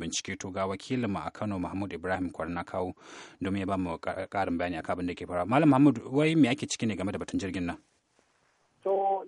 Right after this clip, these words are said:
Speaker 2: kimanin karfe tara ɗin nan na agogon Najeriya saura kwata haka muka samu cikakken rahoto cewa wannan jirgi dai da ake cece kuce a kansa ya samu ɗagawa zuwa sararin samaniya daga <clears throat> wato daga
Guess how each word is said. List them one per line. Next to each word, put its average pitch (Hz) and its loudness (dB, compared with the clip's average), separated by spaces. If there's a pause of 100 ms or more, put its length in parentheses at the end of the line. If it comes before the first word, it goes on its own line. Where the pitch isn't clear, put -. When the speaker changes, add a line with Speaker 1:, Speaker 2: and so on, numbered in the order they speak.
(140)
Speaker 2:
kimanin 220 0
karfe 185 6
tara 214 6 (140)
ɗin 220 -2
nan 202 4
na 220 4
agogon 202 4
Najeriya 170 4 (100)
saura 165 6 (260)
kwata 214 4 (100)
haka 131 2
muka - 4
samu 156 6
cikakken 190 4
rahoto 175 6 (100)
cewa 175 10 (300)
wannan 233 2
jirgi 196 -4
dai 214 10
da 190 6 (100)
ake 196 4 (100)
cece 208 6
kuce - 0
a - 0
kansa 196 6
ya 196 4
samu 165 -8
ɗagawa 165 8
zuwa 160 8
sararin 160 6
samaniya 135 4
daga 123 4 (420)
<clears throat> 254 8
wato 165 6
daga 151 4